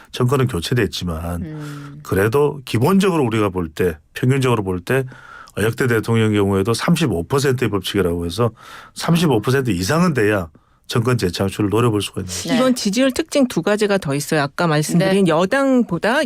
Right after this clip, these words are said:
Speaker 3: 대통령 지지율이 더 낮다라는 특징이 나타난 게 있고요. 그다음에 두 번째가 그 전당대회 끝나고 나서 한동훈 대표와 대통령의 그 지지율이 약간 디커플링 되는 현상이 있었어요. 그러니까
Speaker 2: 음.
Speaker 3: 한동훈 대표는 올라가고 대통령이 떨어진 현상이 있었는데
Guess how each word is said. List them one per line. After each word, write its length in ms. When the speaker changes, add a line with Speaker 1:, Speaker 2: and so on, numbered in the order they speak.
Speaker 3:
대통령 460
지지율이 360
더 160
낮다라는 640
특징이 420
나타난 440
게 100
있고요. 340
그다음에 280
두 160
번째가 500
그 180
전당대회 480
끝나고 400
나서 300
한동훈 480
대표와 540
대통령의 640
그 160
지지율이 680
약간 400
디커플링 540
되는 200
현상이 340
있었어요. 600
그러니까 120
Speaker 2:
음. 100
Speaker 3:
한동훈 360
대표는 280
올라가고 380
대통령이 340
떨어진 380
현상이 240
있었는데 500